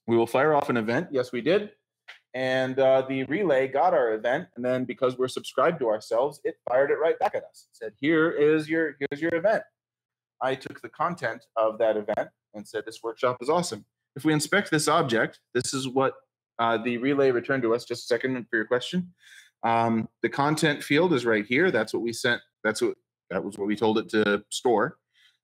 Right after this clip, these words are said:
Uh, this is our timestamp. This is the hash of our event. And this is how the events are identified on the network. If I, if I go take this event and go to, like, another client, such as nostr dot com, I can paste in my event I D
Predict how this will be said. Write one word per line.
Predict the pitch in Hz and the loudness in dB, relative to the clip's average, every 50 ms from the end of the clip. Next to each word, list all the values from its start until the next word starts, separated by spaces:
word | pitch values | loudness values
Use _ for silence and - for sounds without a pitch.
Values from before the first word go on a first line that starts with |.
| _ - 104 | _ -2 0
Uh, | 110 110 110 107 - - - 107 | 2 2 2 0 0 -2 -4 -4
this | 110 107 110 | -4 -4 -2
is | 107 107 | 0 0
our | 110 110 110 107 107 107 | 2 2 4 2 2 2
timestamp. | 107 - 110 113 113 - - 143 160 185 190 - - _ _ _ _ | 0 0 -2 -2 -2 -2 -2 0 0 0 -2 -4 -8 _ _ _ _
This | - 104 - - | -8 -6 -4 0
is | 110 107 107 107 107 107 107 | 2 2 4 2 2 0 0
the | 110 110 110 110 110 104 - | 2 2 2 2 2 0 -2
hash | - 123 123 127 135 143 - 131 | -2 0 0 2 0 0 -2 -2
of | 117 117 | 0 2
our | 113 110 107 | 2 2 2
event. | 104 110 113 127 165 185 - _ _ _ _ _ _ _ _ _ _ - | 2 2 0 0 -2 -4 -6 _ _ _ _ _ _ _ _ _ _ -4
And | 110 110 110 | -2 0 0
this | 120 120 123 | 0 0 0
is | 120 113 - | 0 -2 -2
how | - 127 117 120 120 120 | 0 0 2 4 2 2
the | 107 117 113 113 113 110 110 - | 2 2 2 2 2 0 0 -2
events | 113 113 107 113 113 110 - 120 | -4 -2 -2 -2 -2 -2 -2 0
are | 110 107 107 - 107 | 0 2 2 0 0
identified | 104 98 117 117 123 123 - 120 117 117 | 0 0 0 -2 -2 0 0 0 2 2
on | 117 110 107 | 2 2 0
the | 104 | 0
network. | 110 113 113 147 170 175 175 - _ _ _ _ _ - 107 | -2 -2 0 0 0 0 -2 -6 _ _ _ _ _ -20 -10
If | - - | -4 -2
I, | 113 113 113 - _ _ _ - | -2 -2 -2 -6 _ _ _ -12
if | - 117 - | -8 -4 0
I | 120 123 | 0 0
go | 120 127 123 120 | 2 2 2 0
take | 113 - - 147 143 143 | 0 0 -2 -2 -2 0
this | - 117 113 - | -2 -2 0 0
event | 113 101 98 113 117 120 - | -2 -2 0 -2 -2 -2 -2
and | 113 107 107 92 | -2 -2 0 2
go | 113 113 113 | 2 0 0
to, | - - 113 | 0 0 0
like, | 107 107 107 98 - - | 2 2 0 0 -4 -4
another | - 110 110 117 123 123 | 0 2 2 2 2 0
client, | - - - 104 101 101 101 101 - | -2 0 0 0 2 2 0 -2 -4
such | - 104 98 - 101 | -4 -6 -4 -4 -4
as | 95 98 | -4 0
nostr | 104 107 107 110 - - 185 127 | 0 0 0 0 -2 -2 -2 0
dot | 104 101 95 - | 2 0 0 0
com, | - - 107 113 123 131 135 143 - _ _ _ _ _ _ _ _ _ _ _ _ _ _ - | -2 0 2 2 2 2 0 -4 -6 _ _ _ _ _ _ _ _ _ _ _ _ _ _ -2
I | 104 110 | -2 -2
can | 110 - 104 104 | 0 -2 -2 -2
paste | - - 127 127 127 - - 117 | 0 0 0 0 0 -2 -2 0
in | 117 117 120 117 | 0 0 0 0
my | 113 107 104 101 | 0 2 2 2
event | 101 101 131 143 - - | 2 0 0 -2 -2 -2
I | 110 107 101 | -2 -2 -2
D | 90 101 101 104 113 127 127 | -2 -2 -2 -2 -2 -4 -6